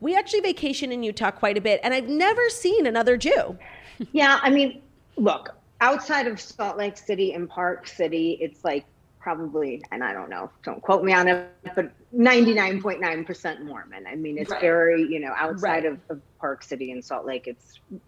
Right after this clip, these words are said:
Speaker 2: very much Mormon. Um, however, in Park City, we have a, a, you know, a small community here. We have a temple here. Um, you know, for me, I am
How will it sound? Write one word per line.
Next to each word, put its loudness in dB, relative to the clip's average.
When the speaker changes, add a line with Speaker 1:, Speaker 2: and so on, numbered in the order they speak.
Speaker 2:
very 0
much -10
Mormon. -8
Um, 4
however, 4
in -2
Park -6
City, -4
we -6
have -6
a, -2
a, -4
you -12
know, -10
a -8
small 2
community -4
here. -4
We -2
have -4
a -8
temple -4
here. 0
Um, 2
you -2
know, -2
for -4
me, 0
I 2
am -4